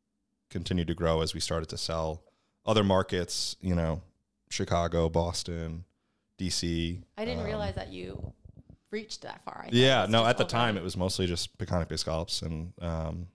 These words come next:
Speaker 1: some oysters as well. We would pack local oysters and slowly started to wholesale other restaurants. And then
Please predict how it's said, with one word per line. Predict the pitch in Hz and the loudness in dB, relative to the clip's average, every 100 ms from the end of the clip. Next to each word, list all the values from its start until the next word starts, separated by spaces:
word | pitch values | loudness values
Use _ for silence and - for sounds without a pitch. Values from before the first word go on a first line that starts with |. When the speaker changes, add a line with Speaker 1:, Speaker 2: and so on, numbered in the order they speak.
| _ | _
Speaker 1:
some | - 104 | -2 0
oysters | 90 92 85 82 | 0 0 -2 -4
as | 82 | -4
well. | 85 80 82 | -2 -2 0
We | 80 | -4
would | 80 | -4
pack | 82 80 | -6 -6
local | 78 - | -8 -6
oysters | 78 - 80 78 | -6 -6 -8 -8
and | 80 78 _ _ _ _ | -10 -12 _ _ _ _
slowly | - - 123 110 | -10 2 4 4
started | - 98 98 90 | 2 2 0 -2
to | - | -2
wholesale | 113 107 95 92 | 2 2 2 0
other | 87 87 | 2 0
restaurants. | 85 - 80 - - - | 0 -4 -6 -8 -10 -10
And | 92 87 | -6 -4
then | 82 80 80 | -2 -4 -6